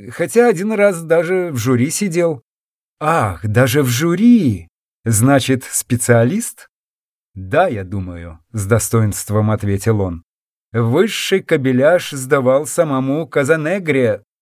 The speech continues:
Ну и на ком-то же ты, специалист, тренировался?" "В основном на тренажёре". "Ах, у вас ещё и тренажёры!" "Только у кобелей",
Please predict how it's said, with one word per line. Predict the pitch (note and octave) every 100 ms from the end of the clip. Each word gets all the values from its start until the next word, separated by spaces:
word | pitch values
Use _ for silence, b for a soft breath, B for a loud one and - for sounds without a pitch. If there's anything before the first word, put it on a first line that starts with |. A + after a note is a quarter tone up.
| _ _ -
Ну | C#3 G3+
и | G3+
на | F3 C3
ком-то | E3 F#3 F3+ F3
же | D3+
ты, | - E3
специалист, | - D#3+ B2+ D3 B2+ B2+ D#3+ -
тренировался?" | C3+ C3 A#2 A2 G2 A2+ C#3 F3 D#3+ - _ _ _ _ _ _ G#2+
"В | A#2+
основном | C3+ C#3 D3+ F#3 G#3
на | F#3+
тренажёре". | F3 F3 F3 D#3 F#3+ D3 F2 - _ _ _ _ -
"Ах, | D3 G3 F#3+ C#3 G#2+ -
у | C3
вас | C3 B2+ -
ещё | D3+ A#2+ D3+
и | D3
тренажёры!" | B2 D3+ D3 D3 D3 A3 B3 A#3+ D3 G#2 F#2+ _ _ _ _ _ _
"Только | B2+ D#3+ G3+ -
у | C#3+ A2
кобелей", | - G2+ A2 G#2 A2 B2 A2+